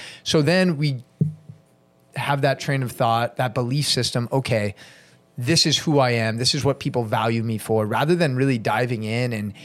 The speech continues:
and, and again, sharing those vulnerable, authentic moments. Um, I wanna touch back 'cause you mentioned your partner.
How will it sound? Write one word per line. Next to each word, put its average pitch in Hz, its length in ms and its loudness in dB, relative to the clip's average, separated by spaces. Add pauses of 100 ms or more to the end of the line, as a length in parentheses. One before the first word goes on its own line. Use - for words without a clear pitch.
(240)
and, 117 400 -2
and 117 300 -6 (100)
again, 127 520 -2 (1000)
sharing 156 680 2
those 127 320 2
vulnerable, 117 720 2
authentic 110 580 -2
moments. 104 640 -2 (440)
Um, 143 460 2 (220)
I 139 60 0
wanna 165 240 2
touch 170 320 -2
back 127 320 2
'cause 127 160 0
you 127 80 -2
mentioned 135 340 0
your 120 80 2
partner. 104 460 -4